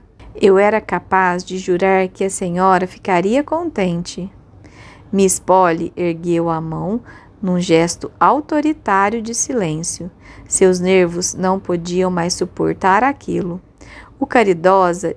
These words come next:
e boa do menino soava em seus ouvidos, e a incapacidade de resistir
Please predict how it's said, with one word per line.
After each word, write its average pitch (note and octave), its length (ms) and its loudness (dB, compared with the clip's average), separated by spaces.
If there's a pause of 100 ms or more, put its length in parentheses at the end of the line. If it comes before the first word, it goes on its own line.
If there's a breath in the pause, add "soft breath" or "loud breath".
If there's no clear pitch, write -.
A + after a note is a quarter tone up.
(100)
e F#3 100 -6
boa E3+ 600 2 (360 soft breath)
do G3+ 140 -2
menino F3+ 560 -2
soava F#3 560 2
em A3 60 -2
seus G3 320 -4
ouvidos, F3 720 -2 (420 loud breath)
e F#3 160 4
a D#3+ 160 4
incapacidade G3+ 920 -2
de F3 120 -6
resistir F#3 800 -2